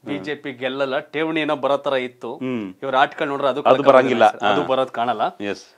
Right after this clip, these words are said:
Speaker 1: ಇಲ್ಲಿ ಇಕ್ಬಾಲ್ ಹುಸೇನ್ ಇವ್ರು ಈ ಬಿ ಜೆ ಪಿಲಿ ಹಿಂಗೆ ಹಿಂಗ್ ನಡೀತಾ ಇತ್ತಲ್ಲ,
Speaker 2: ಹ್ಮ್.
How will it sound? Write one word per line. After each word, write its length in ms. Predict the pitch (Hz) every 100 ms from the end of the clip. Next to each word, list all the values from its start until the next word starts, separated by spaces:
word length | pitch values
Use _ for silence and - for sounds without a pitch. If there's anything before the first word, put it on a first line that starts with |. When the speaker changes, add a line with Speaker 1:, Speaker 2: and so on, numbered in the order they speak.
| _ _ -
Speaker 1:
ಇಲ್ಲಿ 140 | 156
ಇಕ್ಬಾಲ್ 380 | 156 160 185 185
ಹುಸೇನ್ 260 | 170 160 127
ಇವ್ರು 280 | 160 170
ಈ 140 | 175 180
ಬಿ 160 | 160
ಜೆ 140 | 185 196
ಪಿಲಿ 220 | 196 185
ಹಿಂಗೆ 220 | 185 196
ಹಿಂಗ್ 240 | 185 180 170
ನಡೀತಾ 260 | 170 180
ಇತ್ತಲ್ಲ, 420 | 175 151 143 170
Speaker 2:
ಹ್ಮ್. 340 | 107 123 117